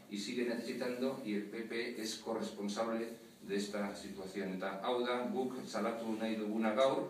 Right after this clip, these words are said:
hiru urte geroago, ez bakarrik gobernu honek ez duela bere hitza bete, ez bakarrik gobernu hau fraude bat izan dela, ez bakarrik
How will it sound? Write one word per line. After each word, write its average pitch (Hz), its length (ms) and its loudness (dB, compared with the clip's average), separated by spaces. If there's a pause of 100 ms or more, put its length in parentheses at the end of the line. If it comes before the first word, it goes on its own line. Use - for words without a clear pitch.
(320)
hiru 117 340 0
urte 107 480 2
geroago, 117 600 2 (220)
ez 123 140 0
bakarrik 127 760 4
gobernu 123 600 2
honek 135 420 4
ez 120 140 0
duela 123 340 2
bere 104 240 2
hitza 117 320 -2
bete, 151 480 0 (320)
ez 123 160 -2
bakarrik 131 560 4 (400)
gobernu 135 480 6
hau 135 160 6
fraude 135 480 6
bat 117 260 4
izan 120 320 0
dela, 151 280 4 (340)
ez 120 180 -4
bakarrik 143 520 4